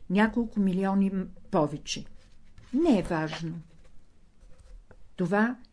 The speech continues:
не може сега да се обясни. То си остава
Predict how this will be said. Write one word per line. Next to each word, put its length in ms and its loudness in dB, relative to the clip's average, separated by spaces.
не 140 2
може 340 4
сега 320 2
да 100 -2
се 200 -2
обясни. 560 -2
То 140 6
си 180 2
остава 680 0